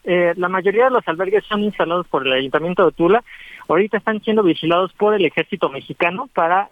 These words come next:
eh, poder proteger a las personas que se encuentran en los mismos, y son los mismos soldados los que están entregando las despensas que están llegando de los víveres,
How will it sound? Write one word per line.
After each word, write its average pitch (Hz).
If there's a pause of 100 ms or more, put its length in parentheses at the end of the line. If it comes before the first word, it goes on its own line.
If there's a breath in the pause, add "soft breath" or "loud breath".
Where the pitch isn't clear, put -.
(100)
eh, 147
poder 160
proteger 165
a 170
las 151
personas 160
que 196
se -
encuentran 151
en 131
los 120
mismos, 170 (380 loud breath)
y 180
son 233
los 233
mismos 233
soldados 208
los 185
que 156
están 190
entregando 175
las 139
despensas 190
que -
están 165
llegando 160
de 147
los 131
víveres, 208